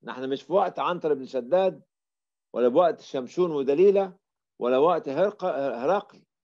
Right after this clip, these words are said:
ولا وقت ال-، ال-، الفرعون الكبير، لا، احنا في وقت ايه؟ دول المؤسسات.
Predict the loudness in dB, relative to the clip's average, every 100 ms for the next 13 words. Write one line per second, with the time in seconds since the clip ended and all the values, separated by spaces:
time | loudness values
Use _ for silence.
0 | _ _ -2 2 4 4 2 -4 -4 -2
1 | -4 -4 -6 -4 0 0 0 -2 -4 -4
2 | -4 -2 4 4 4 2 0 _ _ _
3 | -16 -14 -8 -8 -6 -2 -2 -2 -8 _
4 | _ _ _ -4 4 4 4 -4 0 2
5 | 2 0 -6 -8 -10 -10 -14